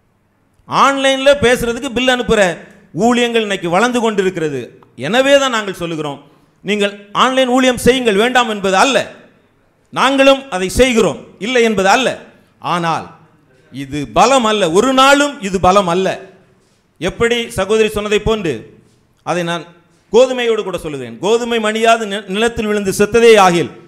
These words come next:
அது பலன் கொடுக்கும், இல்லை என்றால் அது அப்படியே தனித்தே தான் இருக்கும்." தயவு செய்து ஆன்லைன் ஊழியத்தை குறித்து நீங்கள் விழித்திருங்கள். ஆன்லைன் ஊழியம் ஒரு நாளும் அது பலம் அல்ல,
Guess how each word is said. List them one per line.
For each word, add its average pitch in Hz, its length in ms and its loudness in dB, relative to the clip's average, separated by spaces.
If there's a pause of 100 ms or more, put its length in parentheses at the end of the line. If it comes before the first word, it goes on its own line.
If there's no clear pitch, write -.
(140)
அது 131 180 -6
பலன் 202 260 4
கொடுக்கும், 160 500 0 (320)
இல்லை 202 260 2
என்றால் 165 540 -2
அது 143 160 -4
அப்படியே 190 300 2
தனித்தே 214 360 2
தான் 202 140 2
இருக்கும்." 202 320 2 (380)
தயவு 226 320 2
செய்து 220 600 0 (240)
ஆன்லைன் 226 380 4
ஊழியத்தை 226 440 6
குறித்து 208 280 -4
நீங்கள் 170 220 -6
விழித்திருங்கள். 196 720 2 (840)
ஆன்லைன் 226 420 2
ஊழியம் 196 520 -2 (140)
ஒரு 208 240 2
நாளும் 233 520 0
அது 143 200 -8
பலம் 226 320 4
அல்ல, 165 500 0